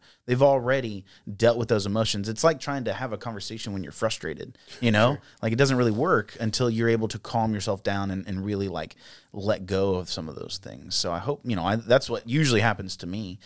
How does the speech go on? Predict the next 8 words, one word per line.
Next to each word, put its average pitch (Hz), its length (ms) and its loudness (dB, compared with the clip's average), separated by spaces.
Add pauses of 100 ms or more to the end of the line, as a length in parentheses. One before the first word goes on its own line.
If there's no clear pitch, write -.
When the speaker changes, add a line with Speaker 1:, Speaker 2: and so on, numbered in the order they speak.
(140)
Speaker 2:
Sure. 92 240 -10 (200)
Speaker 1:
So, 82 260 -12 (720)
yeah. 104 200 -8 (280)
Speaker 2:
Yeah, 196 420 2
I, 156 120 0
I, 143 40 0 (720)
I - 60 -14
think - 560 -4